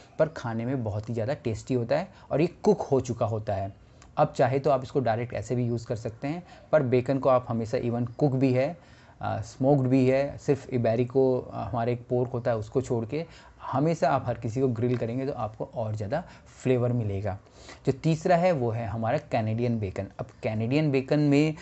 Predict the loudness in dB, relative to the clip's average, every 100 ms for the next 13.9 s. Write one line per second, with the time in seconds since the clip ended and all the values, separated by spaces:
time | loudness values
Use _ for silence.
0 | -12 -2 0 2 0 2 2 4 2 2
1 | 0 0 -2 0 0 2 0 -2 0 2
2 | 2 0 0 0 -2 -6 -14 -4 0 0
3 | 0 0 -2 -2 -2 -2 -2 -4 0 0
4 | 0 0 -2 0 -2 0 0 -2 -4 -4
5 | -8 -18 -20 -20 2 6 6 4 0 0
6 | -2 -6 -2 4 4 4 0 -2 0 0
7 | 0 -2 -2 0 2 0 0 0 0 -2
8 | -2 -2 -2 -2 -4 -2 -2 -2 -4 0
9 | 0 0 -2 -2 -2 -2 -2 -2 -4 -6
10 | -20 -20 0 4 6 4 0 0 0 0
11 | -6 -16 -18 -4 -2 0 -4 -10 0 4
12 | 6 6 4 2 -2 0 0 0 2 2
13 | 0 2 4 4 2 0 0 2 0